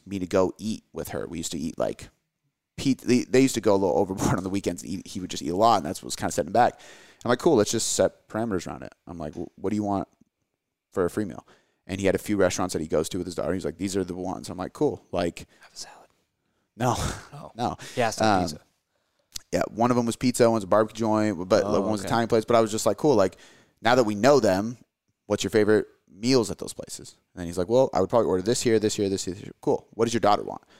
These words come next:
Speaker 1: Pizza place. Cool. Then that's what we're going with. Like, that's the piece you want. Like, keep it to two slices or less. Unless they're, like, those little tiny wimpy slices, then, of course, have more. But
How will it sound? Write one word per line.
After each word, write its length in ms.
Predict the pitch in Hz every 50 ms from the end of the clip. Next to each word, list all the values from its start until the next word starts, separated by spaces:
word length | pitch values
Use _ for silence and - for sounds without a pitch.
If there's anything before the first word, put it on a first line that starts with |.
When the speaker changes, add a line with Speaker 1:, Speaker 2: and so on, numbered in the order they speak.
| _ _ _ _ _ _ _ _ -
Speaker 1:
Pizza 160 | 123 - -
place. 200 | 80 - - -
Cool. 280 | - - 170 131 - _ _
Then 100 | - 87
that's 180 | 87 90 - -
what 100 | 104 95
we're 80 | 92 101
going 200 | 110 101 69 58
with. 140 | - - - _ _ _ _ _ _ _ _
Like, 200 | - 90 85 82 - _ _ _ _ _ _ _ _
that's 180 | - 104 104 -
the 60 | 104
piece 200 | - 120 113 -
you 100 | 131 131
want. 240 | 131 135 139 - -
Like, 220 | - 92 85 -
keep 200 | - - 139 -
it 60 | 123 -
to 60 | 107
two 160 | - - 123
slices 360 | 120 - 107 104 107 - 107 107
or 60 | 95
less. 380 | 95 - - - - - - - _ _ _ _
Unless 240 | 101 101 107 107 -
they're, 140 | - 117 107 98
like, 180 | 92 92 -
those 240 | - 90 92 87 -
little 160 | 101 101 95
tiny 420 | - - 101 98 98 90 87 90 - _ _ _ _ _ _ _ _ 95
wimpy 280 | 95 101 104 - 101 -
slices, 460 | - 104 120 120 110 - 101 95 90
then, 140 | 101 98 95
of 100 | 87 -
course, 260 | - 120 95 85 -
have 160 | - 95 87 95
more. 220 | 113 120 110 95
But 220 | 90 98 82 -